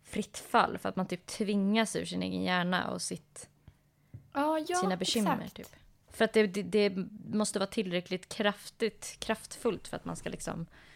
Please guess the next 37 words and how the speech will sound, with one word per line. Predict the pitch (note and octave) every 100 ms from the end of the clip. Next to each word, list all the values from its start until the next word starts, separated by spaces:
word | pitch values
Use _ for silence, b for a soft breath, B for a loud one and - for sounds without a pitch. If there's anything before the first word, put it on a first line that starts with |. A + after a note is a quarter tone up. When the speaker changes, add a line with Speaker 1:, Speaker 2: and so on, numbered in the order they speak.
| B
Speaker 1:
zona | - A3 F#3+ F#3+
ut | G#3+ F3+
från | - E3 D#3+
sig | -
själv. | F3+ F#3 - _ _ _ _
Speaker 2:
Mm. | B3+ B3 B3 b b b b b b b _ -
Ja, | - B3+ C4+ C4+
verkligen. | C#4 C4+ - D4 - _ _ _ - _
Speaker 1:
Så | -
ruskas | G3 F#3 G3+ - F#3 F#3
om. | - G#3+ - - _ _ _ _
Speaker 2:
Man | - C#4 C#4+
matas | E4 D#4+ G#4 G4+
med | B3
så | A3+
mycket | A3+ A3+ - C4+
nu | A#3
för | -
tiden | A#3+ A3+ A#3
också. | - - A#3 b b b
Så | -
att | B3 A#3+ - _ _ _ _ _ _
man | A#3 B3+ C4 B3+
blir | C4 C#4+
så | C#4
här, | B3 A#3 A3+ A3+ b b b _
man | B3 B3+
är | C4+
van | A#3+ F4 E4 A3+ A3
vid | A3 A3
att | A3 - -
göra | A#3 A3+ A#3+
massa | A#3 A3+
saker | A3+ B3 A3+ A#3+ A3+
på | -
samma | - A3+ A#3
gång | A3+ B3 A3+ A3